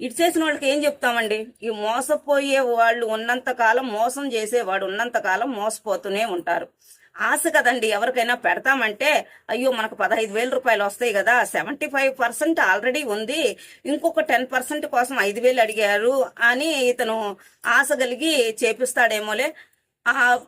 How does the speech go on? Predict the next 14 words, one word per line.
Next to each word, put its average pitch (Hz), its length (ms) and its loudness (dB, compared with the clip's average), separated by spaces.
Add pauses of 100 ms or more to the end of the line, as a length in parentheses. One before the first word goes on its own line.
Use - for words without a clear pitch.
(400)
దొంగ 240 460 -4
బోగస్ 285 440 2
అయితే 254 220 -2
కాదు 247 300 2
కదా, 220 180 2
రియల్గా 294 460 2
కూడా 302 440 4
ఈ 262 180 -6
మా 247 160 -4
హ్యాండిక్యాప్ 220 640 -4
పర్సనే, 247 400 -4
సెవెంటీ 214 360 -8
ఫైవ్ 214 300 0
ఉంది, 254 420 -6